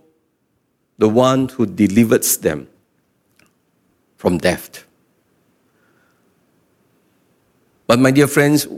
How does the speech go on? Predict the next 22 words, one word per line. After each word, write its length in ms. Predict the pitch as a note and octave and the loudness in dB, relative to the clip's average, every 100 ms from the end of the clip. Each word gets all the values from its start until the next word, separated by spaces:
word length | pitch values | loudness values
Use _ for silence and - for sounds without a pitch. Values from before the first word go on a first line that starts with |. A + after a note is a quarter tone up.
| - _ - | -20 _ -4
we 180 | D#3 | -2
might 240 | D#3+ D3 D3 | 2 0 0
say 440 | - D3+ D3+ D#3 - _ _ _ _ _ _ _ _ _ _ _ _ _ - | 2 4 4 0 -10 _ _ _ _ _ _ _ _ _ _ _ _ _ -2
that 180 | A2+ | 0
is 180 | C3+ C3 | 2 2
true 360 | - B3+ A#3 D#3+ | 2 4 4 4
for 180 | - B2+ | 2 2
the, 340 | - - - _ _ | 0 -2 -14 _ _
those 280 | - A#3+ B3 | 2 2 2
people 580 | - A3+ A3+ D3+ C3 - - _ _ - | 2 0 2 0 0 -4 -12 _ _ 0
who 580 | B3 A#3+ A#3+ A3+ - - _ - | 2 2 0 -2 -8 -20 _ -6
are 120 | G#3 | -6
fortunate 580 | - B3 C4 C4 A#3+ A3+ | -2 0 0 2 2 2
enough 560 | D3+ C#3+ B2+ A2+ - - | 2 0 0 -2 -6 -12
to 100 | - G#2+ | -4 -2
encounter 600 | A2 - F#2+ F#2 - E2 | -2 -6 -8 -6 -6 -6
God. 300 | F2 F2 - - _ _ _ _ _ _ _ _ _ _ _ _ F3 | -6 -10 -10 -20 _ _ _ _ _ _ _ _ _ _ _ _ -4
But 140 | F#3 | 0
we 160 | G#3+ G#3 | 0 2
never 340 | G#3+ G3+ A3 | 2 2 2
encounter 560 | A3 G#3+ A3 A3 A3 G3 | 0 0 -2 -2 -2 -4
God. 380 | D#3+ C3+ C3+ | 0 -2 -2